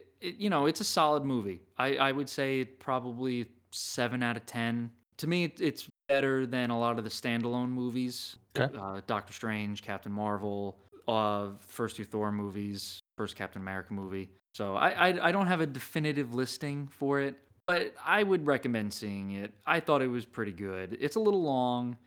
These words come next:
Speaker 1: The end credit scenes are really cool. So it, it definitely sets up s-,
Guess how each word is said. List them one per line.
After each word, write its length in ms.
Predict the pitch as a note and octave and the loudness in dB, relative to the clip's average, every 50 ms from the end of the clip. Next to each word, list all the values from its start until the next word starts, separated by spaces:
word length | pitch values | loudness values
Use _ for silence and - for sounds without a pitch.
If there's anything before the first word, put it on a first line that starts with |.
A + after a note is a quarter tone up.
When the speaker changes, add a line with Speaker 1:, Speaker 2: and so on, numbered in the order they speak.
| A#2+ A#2+ - - | -16 -14 -4 0
Speaker 1:
The 120 | C#3+ D#3 | 2 4
end 200 | E3+ F3 F3 E3+ | 4 2 2 0
credit 260 | - E3 D#3 D3 C#3 | 0 0 0 0 -2
scenes 380 | - - C#3+ C#3 C#3 C3+ B2+ B2 | -4 -2 0 0 0 0 0 0
are 80 | A#2+ A#2 | -2 0
really 300 | A#2+ B2+ C3 B2+ B2+ A#2+ | 0 0 0 0 -2 -4
cool. 540 | - - B2 A#2 A2 A2 G#2+ G#2+ G#2 A2 A2+ - _ _ _ - | -6 -6 -4 -2 -2 -2 -2 -2 -2 -4 -8 -14 _ _ _ -6
So 80 | A2+ A2 | -4 -2
it, 100 | A2+ A#2+ | 0 0
it 140 | C3 C3+ - | 0 0 0
definitely 340 | C#3+ C#3 C3+ - C3 B2+ A#2 | 0 0 0 -2 -4 -4 -4
sets 300 | - - A#2 A2+ - B2 | -2 -4 -4 -2 -2 -2
up 100 | A#2 A#2 | -4 -4
s-, 140 | - - | -6 -10